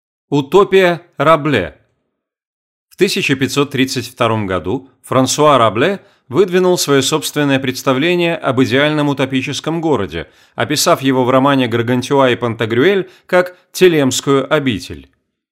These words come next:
Никакого управления, потому что Рабле полагал так: «Возможно ли управлять другими, если не можешь управлять собой?»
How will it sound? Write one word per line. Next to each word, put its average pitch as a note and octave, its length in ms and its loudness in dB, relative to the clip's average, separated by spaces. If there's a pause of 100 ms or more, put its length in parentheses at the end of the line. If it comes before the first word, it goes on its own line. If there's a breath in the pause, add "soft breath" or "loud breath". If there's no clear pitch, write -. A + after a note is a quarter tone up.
(220)
Никакого B2 600 2
управления, D#3 640 0
потому G#2 260 -2
что A2+ 200 -4
Рабле A#2+ 300 0
полагал C#3 440 0
так: A2 400 -4 (680)
«Возможно B2 600 0
ли F#3 100 0
управлять C3 480 2
другими, A2+ 560 -4 (220 soft breath)
если D3 320 -2
не C#3+ 140 4
можешь D3+ 340 -2
управлять B2 440 0
собой?» C3+ 640 -2